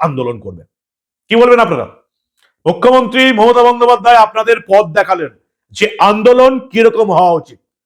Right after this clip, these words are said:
আন্দোলন হবে হাওড়ার মতন, দুদিন ধরে জাতীয় সড়ক অবরোধ থাকবে। আন্দোলন হবে মুর্শিদাবাদের মতন, দুদিন ধরে বেলডাঙ্গা চলতে থাকবে,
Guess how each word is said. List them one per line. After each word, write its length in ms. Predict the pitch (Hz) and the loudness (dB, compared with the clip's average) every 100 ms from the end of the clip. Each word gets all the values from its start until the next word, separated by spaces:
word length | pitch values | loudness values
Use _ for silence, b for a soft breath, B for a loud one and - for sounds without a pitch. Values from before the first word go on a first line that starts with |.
| _ _ - | _ _ -2
আন্দোলন 400 | 202 233 277 269 | 0 2 2 2
হবে 160 | 269 254 | 2 2
হাওড়ার 340 | 190 247 262 220 | 4 4 4 0
মতন, 220 | 190 147 _ _ _ _ | -6 -10 _ _ _ _
দুদিন 220 | 180 269 262 | -6 -4 0
ধরে 160 | 254 240 | 0 2
জাতীয় 260 | 208 233 | 0 -2
সড়ক 240 | 202 202 165 | -4 -2 -2
অবরোধ 260 | 165 170 - | -2 -4 -8
থাকবে। 240 | 123 _ _ _ _ 165 | -18 _ _ _ _ 0
আন্দোলন 340 | 226 269 277 | 2 2 4
হবে 140 | 269 277 | 4 2
মুর্শিদাবাদের 560 | 262 285 277 269 254 | 0 0 2 2 2
মতন, 180 | 220 160 120 _ 135 | 0 -6 -14 _ -6
দুদিন 240 | 247 285 254 | -4 -2 2
ধরে 140 | 262 | 2
বেলডাঙ্গা 420 | 226 233 220 202 | 4 0 0 0
চলতে 160 | 190 170 | -4 -8
থাকবে, 240 | 156 123 | -10 -10